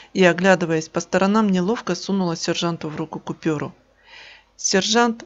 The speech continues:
как бы нехотя, взял листок и сунул его в карман. «Ух, пропаду я за свою доброту!» «А свидание-то когда? Будет или нет? Все только обещают и обещают».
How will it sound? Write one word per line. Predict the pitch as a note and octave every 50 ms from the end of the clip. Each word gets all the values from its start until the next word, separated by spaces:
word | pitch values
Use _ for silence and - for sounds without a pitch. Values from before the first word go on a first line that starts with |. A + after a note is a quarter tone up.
| -
как | - - F3 D3+ D#3
бы | E3+ E3+
нехотя, | E3+ F#3 G#3 A3+ A3+ - - G3+ - F3 D#3+
взял | F3 F3+ G3+ A#3+ B3 A#3
листок | G3+ G3 F#3+ F#3+ - G3+ F3+ -
и | A#3
сунул | A#3 - - G3 F#3+ F3+ E3+
его | D#3+ D3+ D3 D#3 D#3
в | -
карман. | - E3+ D#3+ D#3 D3+ D#3 D3 C#3+ F3+ - _ _ _ _ _ _ _ _ _ _ _ _ _ _ _ _ -
«Ух, | - F#3 D#3+ - - - - _ -
пропаду | - F3+ F3+ F3+ - - G3 G3+ C#4 C#4
я | B3 F3 F3+ E3
за | C#3+ D#3
свою | - - E3 E3+ D#3+ D3+
доброту!» | D3+ E3 E3+ E3+ F#3+ E3 F#3+ G#3 G3 - - C#4+ B3 D#3 C#3+ - _ _ _ _ _ _ _ _ _ _ _ _ _ _ _ _ _ _ - - - _ _ _
«А | - A3
свидание-то | A3 - G#3 A#3 G3 G#3 B3 A#3+ G#3+ F#3 E3 - - E3+
когда? | - - G#3 F#3 F#3 F3+ F#3+ F#3 E3+ D3+ - - _ _ _ -
Будет | F#3+ F3+ A#3+ C4 - D#3+ - - - - -
или | G#3+ G3 G#3
нет? | A3 G#3+ G3+ F#3+ D#3 - - - _ _ _ _ _
Все | - - A3
только | - B3 B3+ A3+ - - A#3
обещают | G3 G3 A3+ A3 - - B3+ B3+ B3+ A#3 A#3 - F#3
и | F3
обещают». | D3+ D#3 F#3 F3+ - - - A3+ A3 G#3 F#3+ E3 - - -